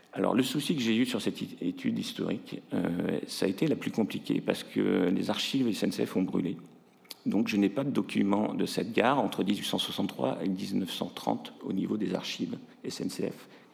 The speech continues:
que ce soit à la fois à Rennes ou que ce soit à la fois au Mans, parce qu'il existe des archives historiques, euh, de la S N C F qui sont au Mans. Donc, je suis parti, mais par contre, j'avais, euh, des documents, on va le voir plus tard, des documents sur la gare de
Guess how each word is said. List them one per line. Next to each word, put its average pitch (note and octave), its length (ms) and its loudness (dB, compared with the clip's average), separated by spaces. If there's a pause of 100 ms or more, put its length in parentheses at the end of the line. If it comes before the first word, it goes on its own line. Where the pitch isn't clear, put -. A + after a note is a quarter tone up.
(120)
que A2+ 80 -4
ce - 120 -4
soit - 180 2
à G#2+ 40 4
la G#2 80 2
fois G2+ 260 0
à F2+ 40 -2
Rennes D3 360 4 (180)
ou - 60 -4
que - 180 -10
ce G#2+ 120 -8
soit A#2 260 0
à - 20 0
la F2+ 120 2
fois - 260 0
au G2 80 2
Mans, F#2+ 280 2 (640)
parce - 160 -20
qu'il - 100 -8
existe - 240 -6
des F#2 140 -2
archives - 600 0
historiques, - 600 -2 (720)
euh, F2 500 4
de F2+ 220 0
la F2+ 80 4
S - 120 0
N F#2 60 4
C - 140 2
F - 40 -10
qui - 100 -4
sont - 140 2
au - 40 4
Mans. - 180 0 (1120)
Donc, D3+ 260 4
je A#2 100 2
suis - 180 0
parti, C#3 320 2
mais A#2 140 8
par - 180 0
contre, D#3 220 2
j'avais, A#2 380 4 (120)
euh, G2 500 0 (380)
des G2 160 2
documents, A#2 560 0
on - 40 -6
va F2 80 -4
le - 60 -6
voir - 140 -6
plus - 160 -2
tard, - 220 0
des - 160 0
documents - 420 -2
sur - 160 -6
la - 100 0
gare A2 220 2
de G2+ 240 2